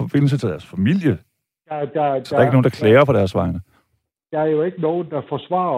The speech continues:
Speaker 2: os eller kan tale vores sag.
Speaker 1: Det vil jeg godt
Speaker 2: Ikke
Speaker 1: være med til.
Speaker 2: rigt-, ikke, ikke, ikke rigtigt, vel?
Speaker 1: Nej.
Speaker 2: Hvis du ser sådan på det.
Speaker 1: Ja, ikke så, på sådan en
Speaker 2: Vi,
Speaker 1: højt
Speaker 2: vi,
Speaker 1: politisk
Speaker 2: vi,
Speaker 1: plan.
Speaker 2: vi, vi er jo ikke en, en, en, øh, en gruppe, der har sådan slagkraftig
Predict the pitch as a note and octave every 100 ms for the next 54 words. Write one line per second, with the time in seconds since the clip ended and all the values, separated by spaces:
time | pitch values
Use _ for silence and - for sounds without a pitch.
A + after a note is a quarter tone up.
0 | A#2+ A#2+ D3 C3 A#2+ - B2 - D#3+ F3+
1 | A#2+ A#2 G#2+ - D#3+ C#3 A2 _ _ _
2 | - G2 _ _ _ _ _ _ D3 D3
3 | C3+ A2 G2 G2+ G#2 E3+ F3+ - F#3+ A3
4 | A#3 G3 A#3 A#3+ G3 A3 F#3+ C#3+ F3+ -
5 | A#2+ G#2 A#2 A2+ _ _ A#2+ G2+ B2+ -
6 | B2+ E3 E3 A#2+ D3 C3+ - C3+ B2+ A#2
7 | - _ _ - C#3 F3+ - - C3 C#3
8 | C#3+ D#3+ C#3 C#3 D3+ F#3 E3+ C3+ C3 -
9 | F3+ A2 - - _ - C#3 G3 F#3+ F3
10 | D3 F#3+ F#3 D3+ C#3+ C#3 D3+ G3 G3 E3+
11 | - D3+ D3 C#3+ - D3 C#3+ C#3+ D#3 C#3+
12 | C3+ C3 B2+ B2 A2+ _ - D3 C#3 D#3
13 | F3 E3 - A#2+ A2 C3 B2 B2 C#3+ C3+
14 | A#2 - D3+ E3 - D3 C3+ C3